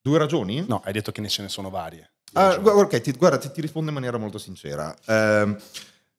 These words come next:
Speaker 1: sono dei contesti che per me, eh, proprio non sarebbero accessibili. Io, ad esempio, ho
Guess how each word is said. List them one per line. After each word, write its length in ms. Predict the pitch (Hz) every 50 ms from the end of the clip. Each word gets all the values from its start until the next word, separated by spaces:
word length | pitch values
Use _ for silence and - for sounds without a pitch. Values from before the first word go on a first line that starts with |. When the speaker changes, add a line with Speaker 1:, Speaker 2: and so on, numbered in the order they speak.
| _ _ _ _ _ _ _ _ _ -
Speaker 1:
sono 200 | - 190 180 175
dei 260 | 180 185 180 - _
contesti 640 | _ - 202 175 - 180 147 143 143 - - 170 151
che 160 | - 147 131
per 240 | - - 151 139 131
me, 420 | 120 117 120 120 120 117 - - -
eh, 160 | 113 117 104
proprio 260 | 95 110 101 - 107 110
non 120 | 110 104
sarebbero 640 | 101 - 104 95 95 90 95 95 92 90 92 92 -
accessibili. 760 | - 95 - - - - - - 95 82 78 95 90 98 92 - _ -
Io, 180 | 113 110 107
ad 80 | 104 104
esempio, 440 | 113 101 107 95 95 98 101 104 98
ho 640 | 98 - 95 98 92 90 90 90 90 87 82 80